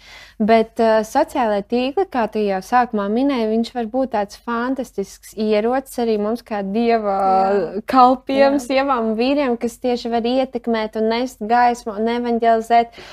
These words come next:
Speaker 1: Un, uh, man liekas, ka tāds konts ir arī tavējais. Un, uh, tā kā es domāju, nu, jā, tā tad vienam tas var būt kā klupšanas akmens, otram tas var būt kā,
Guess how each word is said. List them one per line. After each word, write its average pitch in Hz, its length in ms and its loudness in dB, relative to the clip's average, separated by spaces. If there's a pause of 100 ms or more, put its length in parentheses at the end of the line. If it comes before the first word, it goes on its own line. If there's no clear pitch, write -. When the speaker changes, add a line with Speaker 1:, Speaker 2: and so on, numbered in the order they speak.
(240)
Speaker 1:
Un, 226 220 2
uh, 226 240 2
man 233 240 2
liekas, 226 160 -2
ka 233 100 -6
tāds 240 320 2
konts 254 280 -2
ir 247 80 -2
arī 226 280 0
tavējais. 202 840 0
Un, 202 180 -2
uh, 208 380 -6 (180)
tā 247 80 0
kā 226 160 6
es 214 80 2
domāju, 240 460 2 (200)
nu, 262 260 0
jā, 196 320 0
tā 240 220 4
tad 202 180 -2
vienam 220 480 2
tas 202 160 -6
var 196 160 0
būt 196 160 -4
kā 202 160 -2
klupšanas 294 420 -2
akmens, 277 360 0
otram 269 320 0
tas - 180 -10
var 254 160 0
būt 277 240 0
kā, 240 200 0